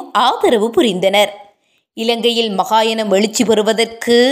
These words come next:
தென்னிந்திய பௌத்தி நிலையங்களோடு ஏற்பட்ட தொடர்புகள் ஏதுவாக இருந்தமை கவனத்திற்குரியது.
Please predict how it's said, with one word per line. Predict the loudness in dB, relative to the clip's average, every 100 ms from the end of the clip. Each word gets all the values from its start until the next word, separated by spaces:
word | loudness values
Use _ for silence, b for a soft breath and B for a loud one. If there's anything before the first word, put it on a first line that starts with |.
| -2 B B B
தென்னிந்திய | -2 -2 0 -4 -2 0
பௌத்தி | 2 0 0 -2
நிலையங்களோடு | 0 0 0 2 2 2 2
ஏற்பட்ட | 0 -2 -2 -4 -2
தொடர்புகள் | 0 0 0 -2 0 0 0 -2 -6 B B B
ஏதுவாக | 0 2 2 2 2 2
இருந்தமை | 0 2 0 0 0 -2 -4
கவனத்திற்குரியது. | -2 0 0 -4 -2 -4 -2 0 0 0 0 0